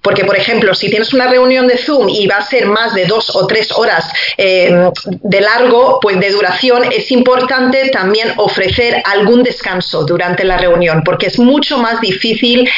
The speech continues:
seguir la atención cuando estamos haciendo videoconferencias a una persona, eh, eh, en vivo. Entonces, pues, recomendar un descanso dependiendo en la duración de la reunión.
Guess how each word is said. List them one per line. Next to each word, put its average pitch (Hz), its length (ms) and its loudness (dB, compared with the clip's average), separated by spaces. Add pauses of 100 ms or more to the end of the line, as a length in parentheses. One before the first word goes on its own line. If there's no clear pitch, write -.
(160)
seguir 233 640 0
la 202 140 2
atención 214 800 0
cuando 180 160 0
estamos 185 300 -2
haciendo 202 320 0
videoconferencias 202 920 0
a 190 120 -2
una 190 220 0
persona, 180 480 -2 (500)
eh, 226 40 2
eh, 196 500 0
en 190 160 2
vivo. 170 380 2 (240)
Entonces, 196 800 -2
pues, 185 400 0 (240)
recomendar 202 640 0
un 220 100 2
descanso 269 680 -2
dependiendo 196 560 2
en 202 80 2
la 185 100 0
duración 190 1080 0
de 185 340 0
la 175 120 0
reunión. 202 500 0